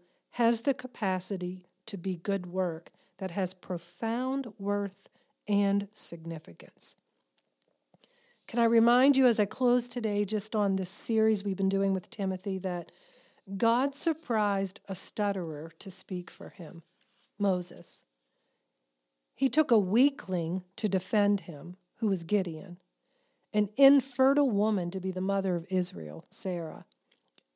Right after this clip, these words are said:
unforgettable youngest son to be the most unforgettable king, David, an unknown youngster to be the mother of his son, Mary, and a per-,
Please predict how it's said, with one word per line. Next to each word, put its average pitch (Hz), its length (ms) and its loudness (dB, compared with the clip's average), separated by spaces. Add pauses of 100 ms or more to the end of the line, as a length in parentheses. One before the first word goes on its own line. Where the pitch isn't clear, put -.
(340)
unforgettable 220 920 2
youngest 208 580 0
son 180 300 -2
to 180 80 -4
be 185 120 -2
the 185 100 -4
most 185 340 0 (140)
unforgettable 170 1000 -2 (300)
king, 160 460 -4 (160)
David, 160 520 -4 (640)
an 214 220 2
unknown 302 560 6
youngster 220 540 0
to 185 100 -4
be 190 380 0
the 190 160 0
mother 190 380 0
of 196 100 -6
his 202 160 -8
son, 175 400 -6
Mary, 160 480 -10 (1900)
and 226 360 8
a 214 80 -4
per-, - 300 -18